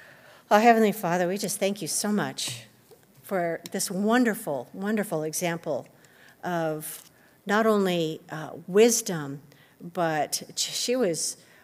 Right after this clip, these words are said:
uh, she always seeking after your face, Lord. She, she was doing so much and caught in such a difficult situation, but Lord, you showed yourself to her.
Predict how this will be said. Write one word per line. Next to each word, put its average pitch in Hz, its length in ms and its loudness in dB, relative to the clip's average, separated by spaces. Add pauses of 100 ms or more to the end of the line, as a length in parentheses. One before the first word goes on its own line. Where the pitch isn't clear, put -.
(120)
uh, - 280 -8
she - 200 -2
always 240 360 2
seeking 220 560 0
after 180 380 -4
your 170 340 -2
face, 120 640 -6 (560)
Lord. 170 300 -2
She, 208 380 0 (360)
she - 180 0
was 214 200 4
doing 220 480 2 (280)
so - 500 0
much 226 920 2 (220)
and 208 160 -2
caught 208 420 -2 (400)
in 190 480 -2 (140)
such 247 400 -2
a 240 40 2
difficult 208 460 -6
situation, 180 680 -4
but 156 240 -8
Lord, 208 360 -2
you 220 300 -4
showed 196 540 -4
yourself 160 540 -6
to 170 100 -12
her. 147 320 -10